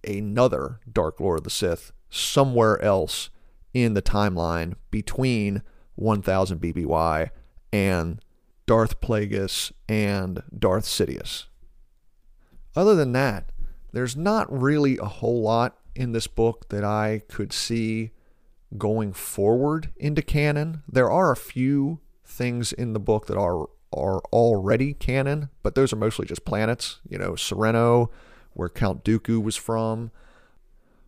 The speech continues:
We have Tython, which was first mentioned in canon in one of the Star Wars role-playing games. And then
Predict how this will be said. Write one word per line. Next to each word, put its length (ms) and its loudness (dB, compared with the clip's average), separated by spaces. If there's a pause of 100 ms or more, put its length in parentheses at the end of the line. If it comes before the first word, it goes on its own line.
We 100 4
have 200 4
Tython, 800 4 (160)
which 500 -6 (100)
was 440 2
first 580 2
mentioned 380 -4
in 100 -4
canon 600 2
in 380 0
one 140 2
of 100 -2
the 80 -2
Star 260 4
Wars 420 4
role-playing 720 2
games. 540 0 (420)
And 380 0
then 300 2